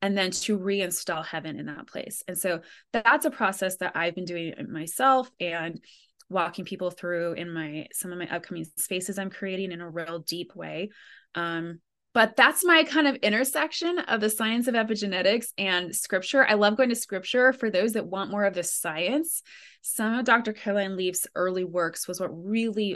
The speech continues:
opened this wide o-, like, just wide, just busted it open for me. So for those that really love the nitty gritty of that,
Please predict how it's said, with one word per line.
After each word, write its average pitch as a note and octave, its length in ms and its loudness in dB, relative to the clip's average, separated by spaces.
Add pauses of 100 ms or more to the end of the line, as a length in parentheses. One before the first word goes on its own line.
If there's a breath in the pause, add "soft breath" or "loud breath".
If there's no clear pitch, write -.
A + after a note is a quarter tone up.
opened F3+ 300 -4
this E3+ 200 -4
wide D#3 280 -4
o-, - 100 -4 (240)
like, E3 180 -4
just - 200 -6
wide, E3+ 380 0 (640)
just E3 220 -4 (680)
busted G#3 400 4
it E3+ 140 0
open D#3 280 -6
for - 160 -12
me. - 260 -10 (340)
So F3 280 2
for G3+ 140 -2
those G3+ 220 8
that F#3+ 100 4
really F#3 380 2
love F3 260 2
the E3 120 -4
nitty E3 220 -4
gritty D#3+ 300 -8
of D#3+ 220 -8
that, D#3+ 480 -2